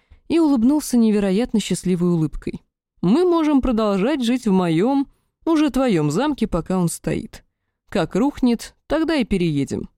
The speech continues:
Но если есть пожелания к интерьеру, высказывай сейчас. "Мой замок рухнет?" переспросила я. Лорд Эйн пожал плечами и невозмутимо ответил. "Если мы там останемся, да.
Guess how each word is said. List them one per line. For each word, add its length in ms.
Но 160
если 340
есть 300
пожелания 560
к 80
интерьеру, 720
высказывай 640
сейчас. 580
"Мой 260
замок 480
рухнет?" 560
переспросила 680
я. 320
Лорд 340
Эйн 160
пожал 300
плечами 640
и 80
невозмутимо 720
ответил. 540
"Если 360
мы 120
там 200
останемся, 580
да. 200